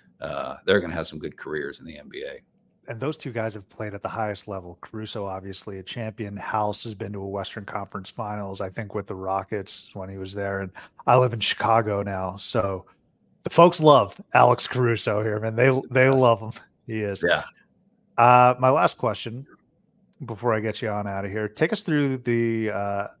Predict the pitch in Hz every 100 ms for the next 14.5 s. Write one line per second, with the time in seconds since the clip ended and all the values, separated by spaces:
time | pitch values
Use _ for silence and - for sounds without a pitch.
0 | - 113 113 107 - - 135 139 - 117
1 | 110 110 - 117 - 110 - 110 - 104
2 | 104 101 - 104 104 101 101 113 123 120
3 | 185 175 120 - 104 - - - - -
4 | - 294 - - 147 131 120 117 117 104
5 | 113 143 123 120 - 123 107 107 196 165
6 | 117 156 135 120 123 - 143 123 117 117
7 | 127 120 120 127 127 175 87 - _ _
8 | _ _ - - - - - 139 - 127
9 | - - - - - - - - - -
10 | 101 107 113 151 160 - 117 113 113 98
11 | 82 - 101 135 165 165 135 117 104 101
12 | 107 113 - 98 - - 117 139 139 -
13 | 95 87 101 101 90 95 98 101 92 -
14 | 92 90 98 113 123